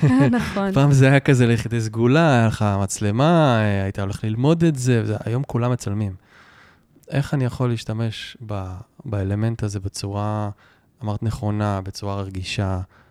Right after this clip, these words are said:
Speaker 1: לעצמי, לאחרים? בצורה אמנותית אולי?
Speaker 2: זה נורא מעניין, מה שעלה לי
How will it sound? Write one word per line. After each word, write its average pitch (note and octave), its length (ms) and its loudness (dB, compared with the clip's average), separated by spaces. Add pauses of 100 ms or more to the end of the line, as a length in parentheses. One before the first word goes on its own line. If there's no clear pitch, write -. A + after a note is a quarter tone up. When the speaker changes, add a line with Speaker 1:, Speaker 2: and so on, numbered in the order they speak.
(120)
Speaker 1:
לעצמי, G#2+ 520 -2
לאחרים? G2+ 600 -6 (1080)
בצורה G#2 220 -6
אמנותית G#2 520 -6
אולי? A#2 400 -2 (1700)
Speaker 2:
זה G3 140 -4
נורא F#3+ 200 0
מעניין, A3 420 -2
מה G3+ 100 0
שעלה G3 400 -2
לי G#3+ 100 -2